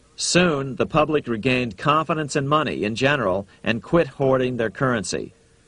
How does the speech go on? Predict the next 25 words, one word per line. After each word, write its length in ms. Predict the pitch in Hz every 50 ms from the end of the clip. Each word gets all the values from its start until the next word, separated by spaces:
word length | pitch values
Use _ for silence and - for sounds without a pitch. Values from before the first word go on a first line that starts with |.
| _ _ _ _ -
But 100 | - 90
as 220 | 101 110 120 123
a 60 | 135
result, 520 | 139 143 139 127 156 170 165 131 107 95 - _ _ - _ -
banking 500 | - 110 117 135 151 139 - 156 151 139
power 460 | - - 156 151 147 135 123 123 123
was 220 | 107 104 95 -
further 400 | - _ - 147 156 160 156 147
consolidated 880 | - 160 135 131 - 160 151 156 151 123 107 104 98 95 90 92 87 90 - - - -
into 280 | - 113 120 127 143 147
the 140 | 151 151 131
hands 440 | 127 117 107 104 98 98 98 101
of 140 | 107 107 95
a 60 | 98
few 420 | 90 - - 127 127 127 127 127 131
large 480 | 120 113 107 107 107 107 101 95 104
banks. 480 | - 110 107 101 85 64 - - - - _ _ _ _ _ _ _ _ _ _ _ _ _ _ _ -
By 140 | - 95 98
nineteen 400 | 107 117 127 131 - 160 151 151
oh 160 | 151 151 160
eight, 280 | 165 156 120 101 87 - _ _ _ _
the 120 | - 101 95
panic 420 | - - 139 135 147 151 147 135
was 160 | 151 151 131
over, 420 | 156 160 160 147 107 95 87 90